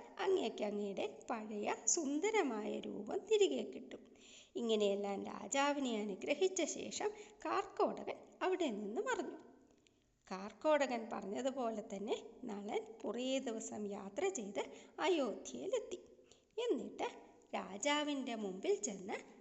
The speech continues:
വളരെ വിനയത്തോടെ, "ഞാൻ ബാഹുകൻ എന്ന സാരഥിയാണ്. കുതിരകളെപ്പറ്റി എനിക്ക് വളരെയധികം അറിവുണ്ട്.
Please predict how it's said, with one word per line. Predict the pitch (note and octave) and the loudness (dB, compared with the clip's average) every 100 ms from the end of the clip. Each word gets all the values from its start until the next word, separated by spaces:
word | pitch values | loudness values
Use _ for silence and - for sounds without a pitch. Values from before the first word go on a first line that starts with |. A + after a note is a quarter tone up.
| - | -4
വളരെ | B3+ B3+ B3+ A#3+ A3+ | 0 2 2 0 -2
വിനയത്തോടെ, | G#3 G3 G3 C#4 G4 - F#3 F3+ F#3+ G4 - - - A#3 | -2 -4 -2 -2 -2 -2 -6 -6 -6 -6 -6 -20 -14 -4
"ഞാൻ | A3 A3 G#3 | -2 0 -2
ബാഹുകൻ | F#3+ - G3+ A#3+ A4+ A#4+ B4 F4 | -4 -4 -2 2 2 4 2 2
എന്ന | C4 C4+ | 0 -2
സാരഥിയാണ്. | A#3+ F#3 F#3+ B3+ - E4 G#3+ F#3+ - - - - G#3+ | -6 -8 -6 -6 -4 -2 -2 -4 -12 -18 -20 -12 -8
കുതിരകളെപ്പറ്റി | F#3+ A#3+ C4 C#4+ D4+ C#4 B3+ B3+ B3 | -4 -2 0 2 0 0 -6 -4 -4
എനിക്ക് | G#3+ G#3+ F4+ - A3+ | -4 -4 -4 -6 -6
വളരെയധികം | A3 G#3 G#3 C4+ F#4+ E4+ A#3+ G3+ C4+ F#4 | -6 -4 -2 2 2 2 0 -4 -2 -2
അറിവുണ്ട്. | C4 A3+ C4+ B3+ | -2 -2 0 0